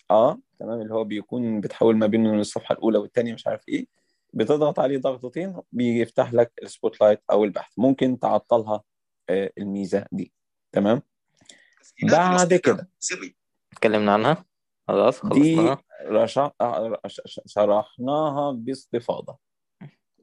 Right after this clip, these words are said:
Speaker 1: اللي هي
Speaker 2: خلفية
Speaker 1: إمكانية
Speaker 2: الشاشة.
Speaker 1: الوصول.
Speaker 2: زري.
Speaker 1: تمام.
Speaker 3: آه،
Speaker 1: خلفية
Speaker 3: خلفية
Speaker 1: الشاشة يا
Speaker 3: الشاشة
Speaker 1: يوسف، آه،
Speaker 3: وحرارتها.
Speaker 1: متمكن فيها عني. آه.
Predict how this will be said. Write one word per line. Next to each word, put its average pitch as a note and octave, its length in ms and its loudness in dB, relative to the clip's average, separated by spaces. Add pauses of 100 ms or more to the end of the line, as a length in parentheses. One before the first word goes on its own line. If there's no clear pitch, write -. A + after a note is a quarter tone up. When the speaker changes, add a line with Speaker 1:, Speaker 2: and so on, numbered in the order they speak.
(160)
Speaker 1:
اللي A2 120 0
هي A2+ 40 2
Speaker 2:
خلفية B2 220 4
Speaker 1:
إمكانية - 380 -2
Speaker 2:
الشاشة. - 300 -2
Speaker 1:
الوصول. - 40 -8 (180)
Speaker 2:
زري. - 280 -8
Speaker 1:
تمام. - 240 2 (1000)
Speaker 3:
آه، - 380 -6 (260)
Speaker 1:
خلفية - 0 -
Speaker 3:
خلفية C3+ 300 2
Speaker 1:
الشاشة E3 400 2
يا D#3 40 6
Speaker 3:
الشاشة D#3 200 4
Speaker 1:
يوسف، - 120 4
آه، B2+ 60 4
Speaker 3:
وحرارتها. B2 580 4
Speaker 1:
متمكن B2+ 420 -8
فيها A2+ 260 -8
عني. G2+ 240 -14 (500)
آه. G2+ 220 0